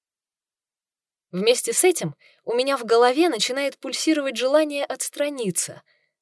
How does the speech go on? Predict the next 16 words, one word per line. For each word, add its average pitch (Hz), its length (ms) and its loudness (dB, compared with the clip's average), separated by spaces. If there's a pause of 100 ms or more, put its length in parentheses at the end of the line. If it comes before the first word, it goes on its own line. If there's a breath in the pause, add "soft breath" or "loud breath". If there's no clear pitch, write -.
вызванное 185 580 2
страхами 226 520 -2
из 185 160 0
прошлого. 170 640 -4 (1300)
«Я 190 160 -2
раздражаю 190 560 2
тебя, 175 240 0
да? 233 200 2 (460)
Своими 202 400 2
частыми 190 440 -2
сменами 196 380 0
настроения?» 185 840 -2 (1300)
«Нет, 233 360 -2
моя 151 200 -4
маленькая 143 580 -10
тень», - 420 -14